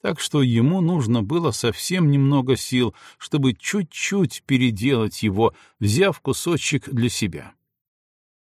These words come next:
Он забрал энергию у оружия, превратив змею в кнут.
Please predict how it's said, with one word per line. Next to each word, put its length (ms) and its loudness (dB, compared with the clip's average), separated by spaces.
Он 280 2
забрал 640 2
энергию 640 2
у 140 2
оружия, 580 2
превратив 680 0
змею 460 2
в 80 -14
кнут. 400 -16